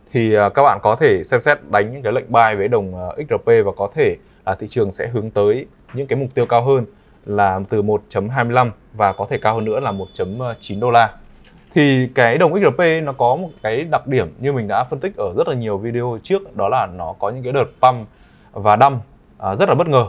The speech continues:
rồi sau đó nó lại đi vào cái trạng thái sideways trong dài hạn. Cũng như các bạn có thể thấy là sau khi mà bất ngờ dump mạnh từ, ờ, cái vùng không chấm tám thì trong suốt,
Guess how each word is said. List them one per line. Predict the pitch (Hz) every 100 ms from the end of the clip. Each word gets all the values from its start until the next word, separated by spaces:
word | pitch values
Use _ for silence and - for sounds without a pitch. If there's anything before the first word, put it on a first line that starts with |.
| 107 117
rồi | 110
sau | 135
đó | 107 120
nó | 131
lại | 139 123
đi | 120
vào | 117 92
cái | 98
trạng | - 95
thái | 101 92 107 131
sideways | 127 113 117 110
trong | 110 101
dài | 92
hạn. | 101 - _ -
Cũng | 147
như | 160
các |
bạn | 170
có | 135
thể | 117
thấy | 104
là | 139
sau | 139 151
khi | 139 147
mà | 117
bất | 180
ngờ | 156 110
dump | 123
mạnh | 127 123 113 -
từ, | 110 104 98 _ _ _ -
ờ, | - 98
cái | 98
vùng | 120 113
không | - 139 123
chấm | 110 110
tám | 107 113
thì | 175 127
trong | 127 127
suốt, | 233